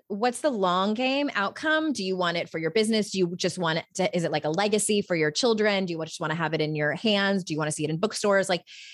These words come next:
very different avenues that you're gonna go depending on your answer. The really great news now in twenty twenty-one, self-publishing is phenomenal. This was not the case even ten years ago when I started writing books. If I had to start all over again and I had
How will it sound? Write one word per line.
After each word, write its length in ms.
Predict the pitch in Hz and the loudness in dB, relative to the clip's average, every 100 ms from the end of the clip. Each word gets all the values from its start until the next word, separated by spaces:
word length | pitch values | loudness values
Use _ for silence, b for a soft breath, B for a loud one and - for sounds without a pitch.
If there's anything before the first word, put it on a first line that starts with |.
| B | B
very 300 | 190 214 233 | 0 2 2
different 360 | 214 220 220 202 | 2 0 0 0
avenues 420 | 180 175 208 214 202 | -2 -2 0 0 -2
that 160 | 185 | -4
you're 80 | 185 | -4
gonna 160 | 170 156 | -4 0
go 300 | 160 220 277 | 2 2 2
depending 460 | 240 202 180 175 | -2 -2 0 0
on 120 | 160 160 | 0 -2
your 140 | 147 | -4
answer. 460 | 135 127 - 76 - B B B - | -6 -10 -10 -10 -10 B B B -2
The 80 | 214 | 2
really 240 | 240 262 | 2 0
great 300 | 214 220 220 | 2 0 2
news 320 | 254 269 262 214 | 2 2 2 2
now 320 | 190 208 233 | 2 2 2
in 80 | 208 | 0
twenty 240 | 202 196 | 0 -2
twenty-one, 640 | 202 202 185 165 165 214 - | -2 -2 0 0 2 0 -2
self-publishing 960 | - 214 214 208 190 214 240 240 277 294 B B - | -2 0 0 -2 0 0 0 2 0 -2 B B 0
is 260 | 208 196 - | 0 0 -4
phenomenal. 760 | - 220 185 147 151 - 50 - | -2 2 2 2 -2 -6 -6 -2
This 140 | 185 | 0
was 300 | 196 190 190 | 2 2 2
not 180 | 202 196 | 2 0
the 80 | 196 | 0
case 260 | 190 170 175 | 0 0 0
even 160 | 170 | -2
ten 220 | 170 170 | 0 -2
years 200 | 156 156 | 0 0
ago 220 | 180 190 190 | 2 2 2
when 120 | 165 | 2
I 100 | 160 | 0
started 280 | 175 175 190 | 0 0 2
writing 280 | 202 214 226 | 2 0 2
books. 400 | 247 254 - - B B B B | 0 -2 -12 -16 B B B B
If 160 | 196 196 | 0 2
I 80 | 214 | 2
had 160 | 208 | 2
to 80 | 208 | 0
start 260 | 202 202 190 | 0 2 2
all 140 | 180 | 2
over 240 | 165 175 190 | 2 2 2
again 440 | 196 196 202 220 | 2 0 0 -2
and 200 | - 185 | -4 -2
I 100 | 170 | -2
had 540 | 190 170 160 156 160 | -2 -2 0 0 -2